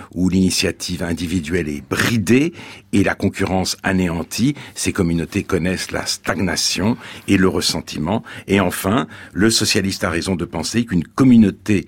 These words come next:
où le marché régnerait en maître dans tous les secteurs de la vie ne serait pas plus viable au bout du compte que les sociétés où le stimulant du profit a été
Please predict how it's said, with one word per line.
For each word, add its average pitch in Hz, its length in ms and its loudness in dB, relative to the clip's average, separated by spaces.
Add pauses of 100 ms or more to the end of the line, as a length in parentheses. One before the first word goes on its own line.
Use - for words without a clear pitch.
(280)
où 104 80 4
le 87 120 2
marché 95 480 2
régnerait 95 520 4
en 85 80 -2
maître 87 400 -2
dans 82 140 -2
tous 151 120 0
les 143 120 6
secteurs 101 300 -2
de 87 60 0
la 78 140 -2
vie 104 220 0 (340)
ne 92 100 2
serait 95 400 0
pas 143 180 -2
plus 98 200 -4
viable 95 480 -2 (380)
au 117 140 6
bout 101 280 0 (100)
du 90 140 -4
compte 113 560 0 (220)
que 104 100 0
les 92 140 2
sociétés 107 680 0
où 90 120 -2
le 82 100 -2
stimulant 98 720 4
du - 140 -10
profit 113 480 -4 (340)
a 98 80 0
été 92 380 0